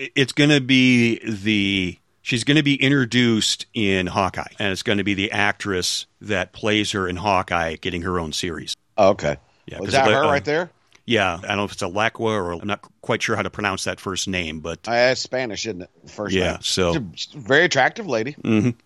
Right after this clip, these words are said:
Speaker 1: Yeah, and so, but that, that will be the one. And that, of course, we're talking two plus years out for that series, so that, that's probably barely even in pre-production by now.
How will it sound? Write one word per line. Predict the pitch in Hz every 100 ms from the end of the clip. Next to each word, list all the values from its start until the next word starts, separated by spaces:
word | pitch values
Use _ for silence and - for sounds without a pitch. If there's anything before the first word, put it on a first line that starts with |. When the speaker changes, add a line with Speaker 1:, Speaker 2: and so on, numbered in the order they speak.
| _ _
Speaker 1:
Yeah, | - 87
and | - 95 -
so, | - 104 95
but | 101
that, | 113 110 110
that | 113 123
will | 127
be | 123
the |
one. | 117 110
And | 107 113
that, | -
of |
course, | - 113 -
we're | 117
talking | - 117 107 104 95 85 85 - _ -
two | 139 117
plus | - 110 101
years | 107 95 85
out | 92 82 90
for | - 87 87 80 76 _ _ -
that | 101 90
series, | - 90 80 85
so | 92
that, | 87 92
that's | 104 101
probably | - 104 95 92 87
barely | 82 98 92
even | 87 85
in | 87 - 90
pre-production | - 92 92 80 - 82
by | 82
now. | 80 78